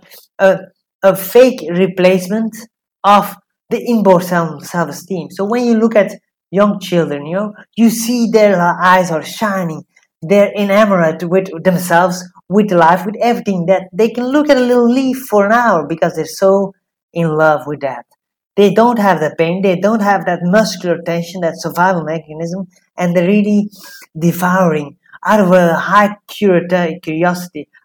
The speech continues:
out of a drive to grow. They really want to taste everything fully.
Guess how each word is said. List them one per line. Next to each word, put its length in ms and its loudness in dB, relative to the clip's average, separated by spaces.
out 140 4
of 120 0
a 140 -2
drive 480 0
to 100 -10
grow. 560 0
They 140 0
really 440 -2
want 240 -2
to 220 -8
taste 300 -4
everything 380 -8
fully. 460 -12